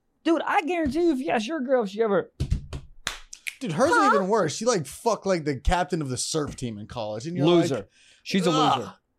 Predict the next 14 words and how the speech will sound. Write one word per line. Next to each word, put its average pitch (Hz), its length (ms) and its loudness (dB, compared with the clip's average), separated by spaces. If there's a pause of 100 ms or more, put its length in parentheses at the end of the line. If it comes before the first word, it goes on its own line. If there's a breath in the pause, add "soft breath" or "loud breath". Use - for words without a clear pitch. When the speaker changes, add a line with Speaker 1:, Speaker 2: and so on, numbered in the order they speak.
(140)
Speaker 2:
that 233 140 2
guy 226 200 2
just 175 280 0
reeks 170 540 2
of 160 100 2
H 151 240 -2
P 147 180 -2
V." 135 320 -4 (140)
That 247 140 -6
guy 269 140 2
just 202 200 -4
has 220 500 0 (380)
just - 280 -2
floating 220 1000 0